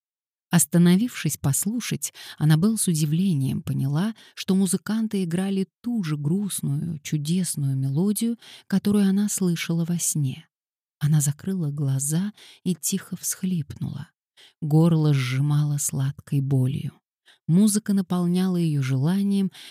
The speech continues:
которого она не могла позволить себе чувствовать. Господи, да она просто с ума сходит. Это все болезнь. Нужно взять себя в руки.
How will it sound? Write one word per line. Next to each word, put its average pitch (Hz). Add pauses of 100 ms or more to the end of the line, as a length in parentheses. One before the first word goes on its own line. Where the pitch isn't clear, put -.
которого 196
она 196
не 196
могла 175
позволить 143
себе -
чувствовать. - (260)
Господи, 160 (400)
да 151
она 151 (100)
просто 147
с -
ума 202
сходит. - (440)
Это 185
все -
болезнь. 143 (480)
Нужно 180
взять 143
себя 135
в -
руки. -